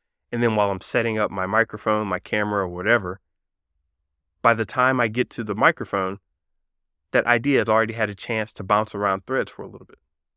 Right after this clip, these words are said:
So yes, I'm calling this the Threads content strategy.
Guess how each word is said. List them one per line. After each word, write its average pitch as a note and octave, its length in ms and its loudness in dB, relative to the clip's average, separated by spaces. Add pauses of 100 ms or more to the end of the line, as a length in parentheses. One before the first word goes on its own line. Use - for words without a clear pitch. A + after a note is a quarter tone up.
(2250)
So D3+ 140 6
yes, G#2+ 240 4
I'm A#2 120 0
calling B2 320 0
this A2+ 120 -6
the - 120 -12
Threads A#2 340 2
content A#2 420 0
strategy. A2+ 600 -2